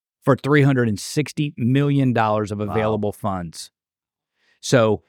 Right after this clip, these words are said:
Speaker 1: the need is alive, right? It is there. It's in your face, right? And so the fire service is speaking very loudly on, "This is what we need help with."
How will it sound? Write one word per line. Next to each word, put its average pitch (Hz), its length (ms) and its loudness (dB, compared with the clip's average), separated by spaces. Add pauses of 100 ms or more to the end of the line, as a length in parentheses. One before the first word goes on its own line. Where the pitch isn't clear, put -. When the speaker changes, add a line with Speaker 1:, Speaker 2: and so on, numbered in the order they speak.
Speaker 1:
the 127 120 4
need 147 520 0
is 123 200 -2
alive, 110 840 0
right? 117 400 0
It 135 140 0
is 101 220 -4
there. 117 420 0
It's 113 240 -8
in 127 160 2
your 113 160 2
face, 110 480 -4
right? 107 340 0
And 107 200 -6
so 107 380 -2 (200)
the 113 80 0
fire 147 320 0
service 120 400 -4
is 104 80 -6
speaking 117 320 -4
very 110 200 0
loudly 104 400 -2
on, 95 220 -6
"This 113 200 -2
is 107 120 -2
what 107 120 -4
we 104 100 -4
need 101 220 -4
help 107 260 -4
with." 117 260 -2